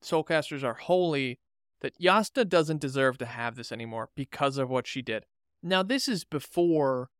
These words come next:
Shallan spends the time thinking and mulling over and, and really boiling through the philosophical argument of, is it just to kill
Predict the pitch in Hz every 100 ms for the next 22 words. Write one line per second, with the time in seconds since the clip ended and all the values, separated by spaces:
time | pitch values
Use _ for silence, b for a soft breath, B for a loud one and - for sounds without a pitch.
0 | _ _ _ _ - 151 143 135 - 147
1 | 139 - 135 139 127 120 - 131 123 127
2 | 127 117 120 123 117 120 120 113 120 117
3 | 117 - 120 117 _ 156 160 147 127 131
4 | 139 151 147 139 127 117 - 139 139 139
5 | 131 123 - _ _ - - - 135 -
6 | 143 127 131 117 123 127 127 127 117 _
7 | _ _ _ _ 165 147 160 135 147 135
8 | 127 - - _ - 139 - 151 135 123
9 | 120